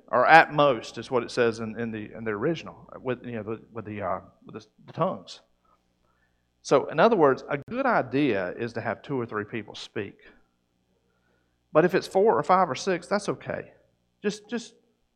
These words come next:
understand that the purpose of prophecy, as I've defined it,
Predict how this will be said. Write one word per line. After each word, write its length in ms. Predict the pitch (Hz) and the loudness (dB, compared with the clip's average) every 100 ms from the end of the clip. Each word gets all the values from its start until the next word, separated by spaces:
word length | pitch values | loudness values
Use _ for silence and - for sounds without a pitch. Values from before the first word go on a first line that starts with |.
| _ _ - | _ _ -6
understand 720 | 202 196 - 208 165 139 135 | -2 -2 0 0 2 0 4
that 220 | 156 151 | 4 4
the 140 | 151 | 0
purpose 600 | 139 - - 240 233 180 | 0 0 6 6 6 0
of 160 | 165 - | -2 -4
prophecy, 800 | - 196 202 131 - 113 131 156 | 2 4 4 0 -4 -4 -6 0
as 200 | 131 123 | 2 4
I've 160 | 127 143 | 4 4
defined 440 | 143 180 185 135 | 2 4 4 2
it, 220 | 113 - | -2 -6